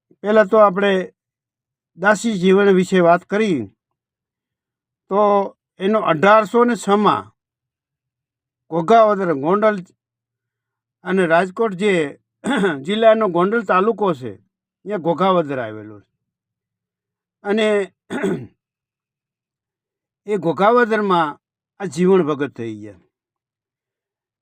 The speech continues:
એમના એ તો જ્ઞાતિ જે હતા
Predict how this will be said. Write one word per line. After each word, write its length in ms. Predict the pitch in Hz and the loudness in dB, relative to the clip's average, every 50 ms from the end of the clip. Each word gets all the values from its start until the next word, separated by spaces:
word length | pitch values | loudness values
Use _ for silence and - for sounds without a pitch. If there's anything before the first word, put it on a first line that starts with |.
| _ - | _ -10
એમના 420 | 190 208 226 226 220 208 208 202 196 190 185 _ _ _ _ _ _ _ _ _ _ _ _ _ _ _ _ _ _ _ _ _ _ _ | -6 -4 -4 -2 0 2 2 2 0 -2 -6 _ _ _ _ _ _ _ _ _ _ _ _ _ _ _ _ _ _ _ _ _ _ _
એ 80 | 185 202 | -12 -8
તો 160 | 185 180 220 214 208 202 | -4 -2 0 0 0 0
જ્ઞાતિ 420 | 180 175 190 208 220 220 - 233 220 | 0 0 0 0 0 0 -2 -4 -6
જે 160 | 180 185 220 202 | -4 -2 0 2
હતા 420 | 175 170 - - 226 214 175 131 | 2 2 2 4 4 4 4 2